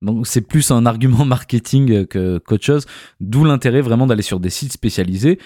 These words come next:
pour entrer les mesures de votre pénis et pour trouver vraiment la taille de préservatif adaptée.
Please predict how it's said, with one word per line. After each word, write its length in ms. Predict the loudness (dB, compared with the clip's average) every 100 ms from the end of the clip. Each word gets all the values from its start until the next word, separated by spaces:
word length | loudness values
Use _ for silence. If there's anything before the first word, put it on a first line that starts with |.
| -18 -20 _
pour 140 | 0 0
entrer 500 | 0 0 0 0 -4
les 240 | 0 2
mesures 380 | 4 2 2 0
de 80 | 0
votre 180 | -2 -2
pénis 380 | 0 0 -2 -6
et 80 |
pour 240 | -8 -8 -8
trouver 400 | -6 0 2 0
vraiment 720 | -2 -6 -2 0 0 0 -2
la 180 | -2 -2
taille 380 | -2 -2 -2 -4
de 120 | -8
préservatif 640 | -6 -2 0 -2 -6 -8
adaptée. 380 | -6 -8 -12